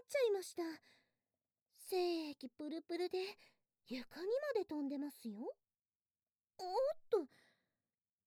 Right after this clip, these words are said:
もうぐったりして体重まで預けてきちゃって。そうだ。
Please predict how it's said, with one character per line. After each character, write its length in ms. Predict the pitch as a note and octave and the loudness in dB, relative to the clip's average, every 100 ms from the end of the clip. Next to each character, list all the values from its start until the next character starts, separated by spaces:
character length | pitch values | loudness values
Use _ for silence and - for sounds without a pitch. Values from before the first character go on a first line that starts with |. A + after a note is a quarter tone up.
| _ _ _ G3+ G3+ | _ _ _ -12 -8
も 220 | G#3 F#3+ E3 | -8 -10 -12
う 60 | - _ | -20 _
ぐ 100 | G3 | -8
っ 40 | - _ | -8 _
た 120 | - G3+ | -14 -14
り 120 | F#3 | -16
し 140 | - | -18
て 100 | F#3 | -18
体 320 | - G#3 B3+ D4 | -16 -12 -10 -10
重 140 | F#4+ G#4+ A#4+ C5+ | -6 -6 -6 -6
ま 80 | F4+ | -6
で 20 | |
預 180 | B3+ - | -8 -14
け 60 | - | -20
て 160 | - - | -20 -20
き 120 | - | -20
ち 100 | - | -20
ゃ 20 | |
っ 40 | - _ | -20 _
て。 80 | - - _ _ _ _ _ _ _ _ _ _ _ - _ _ _ - - _ _ _ _ - - | -20 -20 _ _ _ _ _ _ _ _ _ _ _ -20 _ _ _ -20 -20 _ _ _ _ -18 -12
そ 60 | |
う 220 | A3 F4 | -6 -6
だ。 80 | E4 | -6